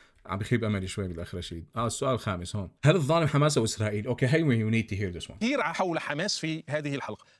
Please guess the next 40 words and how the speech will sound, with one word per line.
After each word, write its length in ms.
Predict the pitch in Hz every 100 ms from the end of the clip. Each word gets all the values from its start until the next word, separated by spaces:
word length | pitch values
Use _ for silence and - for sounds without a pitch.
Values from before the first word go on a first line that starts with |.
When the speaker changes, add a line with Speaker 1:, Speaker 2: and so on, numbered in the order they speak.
| -
Speaker 2:
من 200 | 240 415
الظالم، 380 | 160 156 139 135
حماس 360 | 156 208 240
أم 80 | 151
إسرائيل؟ 380 | 135 117 95 107 -
بيجي 180 | 320
الناس 260 | 320 262 220
عايزين، 320 | 170 180 180 302
لأنه 320 | 170 185 208 208
البادئ 400 | 175 175 311 359
هو 200 | 226 320
اللي 340 | 320 302 269 247
مشكلة، 360 | 262 - 262 175
بيجي 180 | 247 302
يقول 180 | 302 285
لك: 120 | 320
"إسرائيل 720 | 302 - 294 277 381 381 370
أخذت 380 | 330 277 240 220
أرضنا". 300 | 185 147 117 - _ -
Speaker 1:
نعم. 80 | 208
Speaker 2:
إذن 100 | 202
حماس 360 | 196 330 -
يحق 240 | 208 - 214
لها 180 | 262
تعمل 260 | 339 254 294
أي 220 | 294 359
شيء. 140 | 220 - -
حتى 240 | - 349
الألف 200 | 311 349
وثلاثمية 420 | 269 254 302 339 240 - _
شخص 280 | - 269 -
أو 80 | 208
الألف 180 | 247
وأربعمية 280 | 233 220 240
وخمسين 320 | 233 151 202
اللي 120 | 208 180
لسه 160 | 208
بقول 180 | 180 180
ألف 120 | 165
وثلاثمية 400 | 160 135 - 180